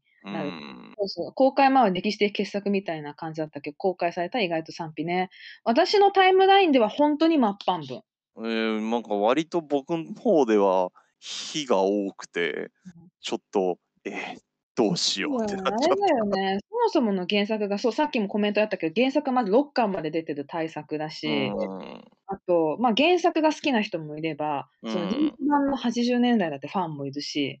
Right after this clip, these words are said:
Speaker 2: うん。
Speaker 1: なんならね、その、ホドロフスキーの、あの、デューンでもあるから、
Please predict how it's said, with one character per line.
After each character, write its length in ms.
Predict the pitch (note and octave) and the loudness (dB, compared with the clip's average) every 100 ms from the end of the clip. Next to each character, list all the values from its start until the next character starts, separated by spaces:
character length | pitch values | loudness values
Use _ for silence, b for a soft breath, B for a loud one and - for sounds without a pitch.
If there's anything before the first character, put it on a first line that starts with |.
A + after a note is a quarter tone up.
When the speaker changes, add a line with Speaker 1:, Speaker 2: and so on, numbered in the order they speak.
| - | -10
Speaker 2:
う 40 | |
ん。 460 | G#2 F#2 F2+ C#2+ - | -8 -8 -10 -14 -4
Speaker 1:
な 140 | B3+ C4 | 2 4
ん 20 | |
な 100 | C4+ | 4
ら 120 | G3 | 4
ね、 100 | E3 | 0
そ 140 | D#3+ E3 | -4 -4
の、 80 | |
ホ 100 | E3+ | -2
ド 100 | F3+ | 0
ロ 120 | F#3+ F#3+ | 2 2
フ 60 | |
ス 40 | - | -2
キ 160 | D#3+ | -10
ー 20 | |
の、 200 | C3+ C3+ C3+ _ - | -10 -10 -14 _ -12
あ 140 | C#3 | -12
の、 200 | C#3 C3+ - _ _ _ | -10 -16 -18 _ _ _
デ 120 | F#3 F#3+ | -2 0
ュ 100 | E3+ | 0
ー 40 | |
ン 80 | C#3+ | -2
で 80 | C#3+ | -6
も 180 | C3+ | -2
あ 60 | E3+ | 0
る 100 | D#3 | 0
か 140 | D3 | -2
ら、 260 | D3 C#3 - | -2 -2 -2